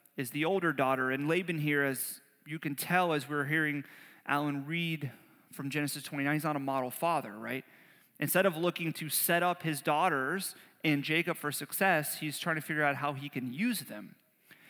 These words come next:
He's also not a very creative man because Leah's name means cow, which I'm sure she was thankful for. And L-, Rachel's name m-, is, means ewe or a female sheep. They're a shepherding family, so he's like,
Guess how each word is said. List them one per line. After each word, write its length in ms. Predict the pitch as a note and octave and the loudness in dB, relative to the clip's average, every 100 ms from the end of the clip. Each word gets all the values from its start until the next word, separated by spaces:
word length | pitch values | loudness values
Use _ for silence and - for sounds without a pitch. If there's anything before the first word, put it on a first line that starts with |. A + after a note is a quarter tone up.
| - | -2
He's 160 | F#3 G#3 | 2 4
also 200 | A#3 A3+ | 4 4
not 140 | G3+ | 2
a 40 | F3 | 4
very 200 | E3+ D#3 | 4 2
creative 640 | - F3 F3 A#3+ G3+ C3 | 0 2 4 4 2 2
man 380 | A#2+ A#2+ D#3 E3 | -6 -4 -6 -4
because 400 | D#3+ E3 D#3+ - | -2 2 0 0
Leah's 440 | D3 E3 A3+ G3+ E3+ | 0 4 4 4 2
name 420 | D#3 D#3 D3+ D3 | 2 2 0 -2
means 300 | D3+ C#3+ - | -2 -4 -6
cow, 420 | - G#3+ G#3 A#2+ - - _ - | -2 0 0 -2 -10 -20 _ -14
which 180 | C#3+ - | -12 -8
I'm 120 | C3+ | -8
sure 180 | - C3+ | -6 -6
she 160 | - | -6
was 160 | B2+ B2 | -8 -10
thankful 400 | A#2+ B2 - A#2+ | -10 -14 -14 -16
for. 300 | - A#2+ F#3 - - - - - - - - - - - _ | -8 -4 -4 -6 -20 -20 -20 -20 -20 -20 -20 -20 -20 -20 _
And 480 | D#3+ D#3+ D#3 D3+ C#3+ - - - - | 4 6 6 4 -2 -8 -16 -12 -4
L-, 160 | D#3+ - | -2 2
Rachel's 480 | F#3 B3 - F#3+ D3 | 2 2 2 -2 -2
name 500 | C3+ C3 C#3 E3+ D#3 - | -2 -2 -2 -4 -10 -8
m-, 200 | C#3+ C#3 - | -8 -6 -2
is, 340 | C#3+ C3+ - | -2 -2 -6
means 280 | C#3 C#3+ C#3 | -4 -2 -2
ewe 400 | C3 D3 G#3 C#3 | -6 -2 2 0
or 220 | B2 C3 | 0 -2
a 40 | B2+ | -2
female 480 | - F#3 F3+ E3 D3+ | -4 -6 -2 -2 -2
sheep. 440 | - F#3 C#3 - - | -4 -4 -6 -10 -6
They're 160 | D3+ D3 | 2 2
a 40 | |
shepherding 480 | - F#3 F#3 D#3+ C#3 | 4 0 2 0 0
family, 440 | - A#2+ A#2+ B2+ | -2 -4 -4 -4
so 140 | D3 D#3 | -4 -4
he's 160 | C#3 | -2
like, 200 | C#3+ C#3 | -2 -2